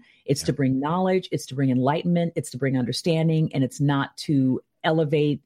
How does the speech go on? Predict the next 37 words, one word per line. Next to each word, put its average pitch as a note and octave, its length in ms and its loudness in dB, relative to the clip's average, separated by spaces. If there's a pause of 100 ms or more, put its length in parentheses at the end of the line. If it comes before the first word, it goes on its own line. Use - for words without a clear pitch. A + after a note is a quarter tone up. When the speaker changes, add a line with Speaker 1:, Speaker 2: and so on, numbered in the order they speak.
(160)
Speaker 1:
you D#3 100 0
know, B2+ 140 2
yourself D3+ 760 0
as C3+ 160 -2
some D3 200 0
sort C3+ 300 0
of, B2+ 240 0 (420)
uh, B2+ 300 2
authority C#3 760 2 (380)
on C#3 460 2 (260)
anything F3 360 2
necessarily, C#3+ 480 2
but B2 80 2
like, B2 120 -2
"Hey, B2+ 340 -2
here's E3+ 320 2
my, G#3 300 2
here's G3 240 4
the G3+ 80 2
knowledge G3 400 2
that E3+ 140 0
I E3+ 80 0
bring F3+ 220 2
to E3+ 60 4
the D#3+ 80 -4
table, G3+ 560 -2 (460)
and D3 240 2
this D#3+ 180 2
is F3+ 160 2
why C#3+ 600 2
this C#3+ 180 -2
theory C3 520 2
is, C3+ 440 -4
is C#3+ 320 -2
errant." - 480 -2 (480)
And D3 520 2 (120)
it, D#3+ 260 0